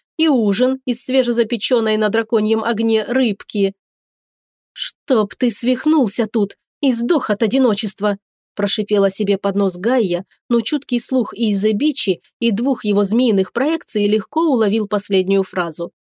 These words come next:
«А вот это вряд ли, глупенькая белочка», с улыбкой сказал он и, потрепав по холке большую красноглазую собаку, что пряталась за стеной башни всё это время, тихо добавил: «Во-первых, одиночество меня вдохновляет,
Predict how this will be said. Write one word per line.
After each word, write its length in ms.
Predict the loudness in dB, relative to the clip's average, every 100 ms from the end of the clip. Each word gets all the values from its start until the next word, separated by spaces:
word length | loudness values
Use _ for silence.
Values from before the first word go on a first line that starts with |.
| _ _ _ _ _ _ _ -4
«А 180 | 0 2
вот 260 | 4 4 4
это 300 | 2 2 2
вряд 380 | 2 2 2
ли, 340 | 0 0 0 0
глупенькая 800 | 0 2 2 2 0 2 2 2
белочка», 640 | 2 0 -2 -6 -4 -6 -6 _ _ -6
с 100 | 0
улыбкой 420 | 2 2 0 -2
сказал 420 | 0 0 2 2
он 120 | 2
и, 140 | 0 -2
потрепав 520 | -4 -4 -2 -4 -2
по 120 | -2
холке 380 | 0 0 0 0
большую 500 | 0 -2 -2 0 0
красноглазую 760 | 0 -2 -2 0 0 0 -2
собаку, 540 | -2 -4 -2 -4 -4 -8
что 220 | -4 -2
пряталась 460 | 0 0 2 0
за 120 | 0 -4
стеной 380 | -2 0 0
башни 380 | 2 0 -2 -4
всё 180 | -4 -2
это 180 | 0 -2
время, 360 | -2 -2 -4 -10 _ _
тихо 280 | -6 -4 0
добавил: 540 | 0 0 -2 -6 -12 -16 _ _ _ _ -4
«Во-первых, 840 | 2 2 2 0 2 2 0 2
одиночество 680 | 2 2 2 0 -2 0 0
меня 280 | 2 2 0
вдохновляет, 840 | -2 -2 -2 0 0 -2 -8 -14